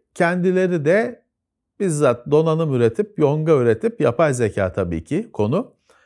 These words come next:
üretip satmaya karar vermişler. Dediğim gibi ilk müşteri hazırmış, Meta'ymış. Bakalım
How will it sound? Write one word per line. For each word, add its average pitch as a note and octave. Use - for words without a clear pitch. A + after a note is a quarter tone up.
üretip D#3
satmaya F3+
karar F3
vermişler. G2
Dediğim C#3
gibi A2
ilk D#3+
müşteri B2
hazırmış, C3+
Meta'ymış. A2
Bakalım D#3+